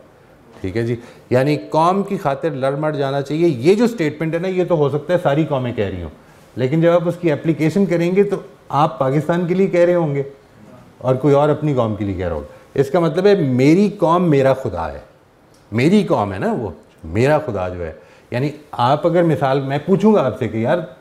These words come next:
तुसी किधर दे हो, आप कहेंगे, "मैं श्रीलंका दा।" तो अच्छा, फिर मैं तो नाल नहीं आ लगा। ठीक है, हमको, आपको नहीं अपनी कौम के लिए लड़ मर जाना चाहिए, नहीं, मुझे भी लड़ मर जाना चाहिए, मेरी value। Now, this is, this is what we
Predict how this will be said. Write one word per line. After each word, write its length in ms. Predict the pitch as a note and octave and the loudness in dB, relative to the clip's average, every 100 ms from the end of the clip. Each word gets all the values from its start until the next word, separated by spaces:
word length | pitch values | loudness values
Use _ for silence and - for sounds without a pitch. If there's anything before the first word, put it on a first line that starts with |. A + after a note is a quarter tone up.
| - | -8
तुसी 160 | C3+ | -6
किधर 280 | D#3+ F3 G#3 | 0 2 2
दे 120 | E3+ | 2
हो, 160 | B2 - - _ _ _ _ - - - | -4 -6 -16 _ _ _ _ -20 -16 -2
आप 140 | A#2+ | 0
कहेंगे, 180 | D3+ F3+ | 2 2
"मैं 60 | F3 | 2
श्रीलंका 500 | E3+ F3+ F3+ D3 B2+ | 2 2 2 2 0
दा।" 120 | A2 | 0
तो 320 | F2+ - D3+ | -8 -10 -2
अच्छा, 240 | F#3 F3 | 0 0
फिर 140 | D#3 D3+ | 0 0
मैं 180 | B2+ A2 | -2 -4
तो 280 | G2 D#2+ | -6 -6
नाल 160 | F2+ E2+ | -8 -8
नहीं 120 | E2 | -8
आ 60 | D2 | -10
लगा। 240 | D2+ D2 | -10 -12
ठीक 600 | D2 - D2+ - - F2 | -16 -16 -18 -18 -14 -10
है, 140 | G#2 A2 - - - - G#2+ | -10 -14 -20 -20 -20 -8 -4
हमको, 260 | C#3 D3+ | -4 -4
आपको 360 | E3 D#3+ E3 G#3+ | -2 -2 0 0
नहीं 140 | A#3 | 2
अपनी 240 | G#3+ F3 E3 | 0 0 0
कौम 280 | B2+ B2+ | 0 0
के 60 | B2+ | 2
लिए 100 | B2+ | 2
लड़ 200 | A2+ A2 | 2 0
मर 160 | A2+ G2+ | 0 -2
जाना 240 | F#2+ E2+ | -4 -8
चाहिए, 340 | E2 D#2+ D2+ D2 - _ - | -10 -12 -12 -16 -20 _ -14
नहीं, 60 | A#2+ | -4
मुझे 300 | B2+ C#3+ E3+ | 0 4 2
भी 60 | C3 | 0
लड़ 200 | G2 F2+ | -8 -10
मर 140 | D#2+ D2+ | -12 -14
जाना 180 | D2 | -14
चाहिए, 300 | C#2+ F2 E2 | -16 -14 -8
मेरी 280 | G2+ A2 C3 | -2 0 0
value। 300 | G#2+ F2+ D#2 - - - - B2+ | -2 -2 -6 -14 -20 -20 -12 -12
Now, 120 | B2 | -4
this 220 | C3+ G3 | -2 0
is, 60 | D3+ | 0
this 200 | E3+ G3+ | 0 2
is 100 | E3+ | 0
what 140 | D3+ | 0
we 160 | - | -2